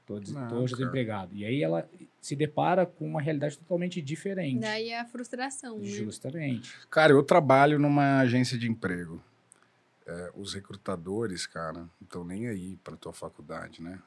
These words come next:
Speaker 2: Eles tão aí pra tuas competências complementares, né? É, pode ser um diferencial? Não sei mais. Acho que não. Sinceramente, não.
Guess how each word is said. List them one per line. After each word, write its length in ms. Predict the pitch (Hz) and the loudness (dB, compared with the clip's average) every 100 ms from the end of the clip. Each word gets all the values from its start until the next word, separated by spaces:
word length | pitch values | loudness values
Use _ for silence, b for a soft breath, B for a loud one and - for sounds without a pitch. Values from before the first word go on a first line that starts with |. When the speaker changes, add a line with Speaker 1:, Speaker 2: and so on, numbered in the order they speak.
| - | -20
Speaker 2:
Eles 180 | 80 - | -16 -12
tão 200 | 95 98 | -10 -8
aí 220 | 95 101 | -8 -8
pra 180 | 107 113 | -6 -6
tuas 420 | - 143 160 151 | -6 -6 -2 -4
competências 840 | - 165 196 - 151 165 160 156 | -4 -6 -6 -6 -4 -2 -2 -4
complementares, 1000 | - 175 170 185 226 - 143 147 120 98 | -6 -6 -4 -4 -4 0 2 2 0 -4
né? 200 | 101 117 123 b b b | -4 -6 -8 b b b
É, 120 | 107 104 - _ _ _ _ _ _ _ - - _ - | -2 -2 -6 _ _ _ _ _ _ _ -20 -20 _ 4
pode 220 | 165 151 | 6 8
ser 100 | - | 6
um 60 | 123 | 4
diferencial? 760 | - 123 120 - 165 165 135 | 2 2 4 4 8 8 8
Não 160 | 151 247 | 6 0
sei 440 | - - 151 147 | 0 2 4 2
mais. 480 | 123 101 95 95 98 | 0 0 -4 -6 -6
Acho 240 | 127 120 | -4 -4
que 100 | - | -2
não. 400 | 220 117 123 135 98 _ _ _ - | 0 0 0 -2 -6 _ _ _ -14
Sinceramente, 760 | - 151 160 135 117 143 - | -8 -2 2 2 2 0 -4
não. 260 | 165 104 104 | -4 -4 -6